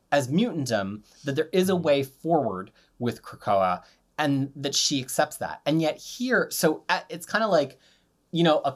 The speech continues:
Speaker 1: within the sovereignty of mutantdom, she's sided with Krakoa. But then within the sovereignty of mutantdom, she's not necessarily gonna go along with Magneto and Xavier. This is not just a conversation.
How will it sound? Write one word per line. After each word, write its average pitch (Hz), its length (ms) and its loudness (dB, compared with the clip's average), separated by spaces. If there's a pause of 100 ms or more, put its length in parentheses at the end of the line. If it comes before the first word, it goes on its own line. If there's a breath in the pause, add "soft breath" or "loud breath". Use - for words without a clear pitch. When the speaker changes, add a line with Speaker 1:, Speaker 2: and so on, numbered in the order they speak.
Speaker 1:
within 185 920 -2
the 127 360 4
sovereignty 139 800 -2
of 107 120 -8
mutantdom, 95 540 -8 (300 soft breath)
she's 156 400 0
sided 113 360 0
with 98 160 -16
Krakoa. - 540 -6 (540 soft breath)
But 175 100 0
then 151 340 0
within 190 640 0
the 131 80 -4
sovereignty 104 680 -6
of 117 100 -4
mutantdom, 95 540 -6 (280 loud breath)
she's 196 400 0
not 196 220 0
necessarily 160 500 2
gonna 139 200 -4
go 131 200 0
along 147 300 2
with 202 140 -6
Magneto 110 400 -2
and 101 120 -8
Xavier. 107 240 -6
This 185 240 -6
is 202 120 -4
not 220 200 0
just 214 160 -4
a 208 40 -8
conversation. 165 840 -4